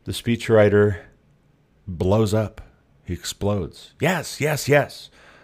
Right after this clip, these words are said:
This is the best I can do. If this isn't good enough, then I don't know what to tell you."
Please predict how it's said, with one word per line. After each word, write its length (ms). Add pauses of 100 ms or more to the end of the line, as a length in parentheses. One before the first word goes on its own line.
(460)
This 180
is 140
the 80
best 260
I 100
can 200
do. 280 (160)
If 140
this 180
isn't 200
good 160
enough, 280
then 120
I 80
don't 160
know 80
what 140
to 60
tell 220
you." 140